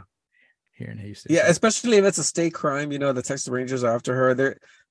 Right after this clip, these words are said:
Speaker 2: Colombia's not gonna extradite this, this bitch over, um,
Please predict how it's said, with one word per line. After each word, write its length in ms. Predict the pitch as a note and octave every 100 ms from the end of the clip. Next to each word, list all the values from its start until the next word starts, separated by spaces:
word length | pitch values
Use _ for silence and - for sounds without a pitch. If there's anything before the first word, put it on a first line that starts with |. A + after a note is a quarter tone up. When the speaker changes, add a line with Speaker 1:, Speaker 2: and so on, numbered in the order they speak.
| _ _
Speaker 2:
Colombia's 420 | E3+ G3+ F#3+ D3
not 180 | D#3 D3
gonna 160 | D3 C3+
extradite 420 | - C3 B2 B2
this, 220 | A#2 -
this 220 | B2+ A#2 G#2
bitch 240 | G#2+ G2
over, 500 | G2+ G2 F#2 F2+ E2+
um, 200 | D#2+ F2+